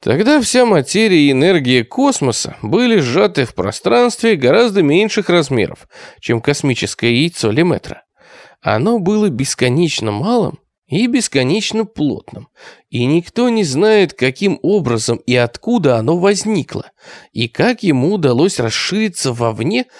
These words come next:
учитывая бесконечную силу гравитации, характерную для таких объектов. «Ну, всё это очень интересно», произнёс Виктор. «Но как это соотносится с мембранной теорией?»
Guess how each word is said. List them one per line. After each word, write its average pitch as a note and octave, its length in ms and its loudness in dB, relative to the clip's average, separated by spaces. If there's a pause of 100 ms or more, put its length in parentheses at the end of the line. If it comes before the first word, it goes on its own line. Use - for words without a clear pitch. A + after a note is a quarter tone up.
(260)
учитывая B2 680 -2
бесконечную C#3+ 840 -2
силу G3+ 320 -2
гравитации, D3 880 -2 (260)
характерную G3+ 720 -4
для F3+ 140 -6
таких G#2 360 -6
объектов. - 640 -8 (1040)
«Ну, E3+ 460 -2
всё A3+ 240 -4
это A3 140 -2
очень G#3+ 260 -2
интересно», A3+ 640 -4 (180)
произнёс A#2 480 -2
Виктор. - 340 -10 (380)
«Но A#2 220 -4
как C#3 200 -2
это F#3+ 180 0
соотносится A#3 680 -2
с - 140 -4
мембранной A3 600 2
теорией?» F3 580 -2